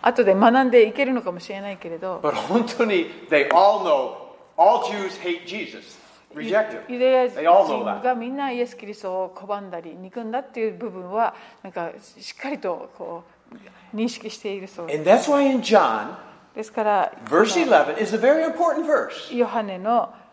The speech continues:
Speaker 1: えー、ところに戻りますけれども、一章の、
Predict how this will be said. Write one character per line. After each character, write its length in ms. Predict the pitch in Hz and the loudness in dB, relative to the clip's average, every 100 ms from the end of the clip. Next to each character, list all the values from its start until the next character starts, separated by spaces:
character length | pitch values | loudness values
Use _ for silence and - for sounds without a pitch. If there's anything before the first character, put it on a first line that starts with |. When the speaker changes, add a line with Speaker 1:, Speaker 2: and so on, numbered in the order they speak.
| _ | _
Speaker 1:
え 400 | 196 180 175 170 165 | -6 -4 -2 -4 -8
ー、 40 | |
と 80 | 196 | -10
こ 100 | 180 | -8
ろ 80 | 175 | -8
に 80 | |
戻 260 | 180 185 185 | -8 -8 -8
り 100 | 190 | -8
ま 120 | 190 | -10
す 100 | 196 | -12
け 120 | 185 | -12
れ 80 | 170 | -10
ど 120 | 175 | -8
も、 300 | 196 233 214 - | -4 0 0 -2
一 140 | 214 | -10
章 340 | - - 180 | -10 -6 -6
の、 300 | 175 214 202 | -2 0 0